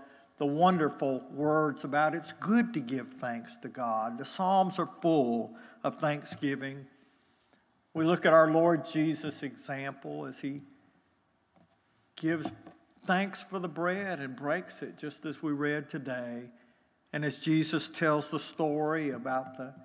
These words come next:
the lepers that were healed and the nine that didn't return, but the, the one did, and the emphasis he puts on the importance of thanksgiving.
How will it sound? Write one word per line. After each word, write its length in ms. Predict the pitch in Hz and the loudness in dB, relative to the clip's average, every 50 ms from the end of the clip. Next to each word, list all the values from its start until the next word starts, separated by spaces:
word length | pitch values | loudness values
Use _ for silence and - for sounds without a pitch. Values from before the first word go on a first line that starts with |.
| - - - _ - - _ _ _ _ - - | -20 -20 -20 _ -20 -20 _ _ _ _ -12 -6
the 100 | 143 143 | -2 0
lepers 540 | 143 151 156 165 165 - 170 165 156 151 | 6 8 8 8 8 4 -2 -2 -2 -2
that 160 | - 165 156 139 | -4 -4 -4 -4
were 140 | 160 156 | -4 -6
healed 600 | 139 - 170 165 160 165 165 170 175 175 180 170 | -6 -4 -4 -2 2 2 2 2 2 0 -2 -4
and 220 | 147 127 123 123 117 - - - - - - _ _ _ | -4 -6 -8 -10 -14 -18 -20 -20 -20 -20 -20 _ _ _
the 80 | 135 123 | -12 -10
nine 500 | 127 135 143 147 151 156 165 165 156 135 | -6 -2 0 2 2 2 2 2 0 -2
that 440 | 135 131 131 - - - - - | -2 -4 -4 -6 -12 -20 -16 -4
didn't 220 | - 156 170 151 156 | -2 -2 -2 -2 -6
return, 560 | 151 156 147 - - 160 151 160 170 165 160 | -8 -8 -8 -6 -6 -4 -2 -2 -2 -2 -2
but 220 | 147 147 - - | -4 -4 -6 -6
the, 60 | 131 123 | -10 -6
the 120 | 117 131 | -6 -6
one 460 | 123 120 127 131 135 139 143 151 143 - | -6 -4 -6 -4 -2 -2 -2 -4 -6 -6
did, 440 | 127 117 113 113 113 117 120 120 | -6 -6 -4 -4 -4 -4 -4 -4
and 160 | 120 120 120 117 | -4 -6 -6 -6
the 120 | 123 120 - - _ | -8 -8 -12 -14 _
emphasis 640 | - 190 185 180 185 180 151 - - - 139 131 - | 0 2 2 2 2 -2 -4 -4 -4 -8 -8 -8 -6
he 120 | - 160 | -6 -6
puts 380 | 135 - - 170 160 - - - | -6 -4 -6 -6 -6 -6 -8 -8
on 200 | 156 147 147 143 | -6 -6 -6 -6
the 60 | 143 | -8
importance 640 | 139 139 131 - - - 160 151 147 131 117 - - | -8 -8 -10 -10 -6 -2 0 0 0 0 -2 -4 -8
of 120 | 123 120 - | -8 -6 -4
thanksgiving. 880 | 139 127 127 123 120 131 - - - 135 123 123 120 139 139 147 147 | -4 -4 -4 -4 -8 -14 -16 -10 -10 -8 -8 -8 -10 -12 -12 -14 -16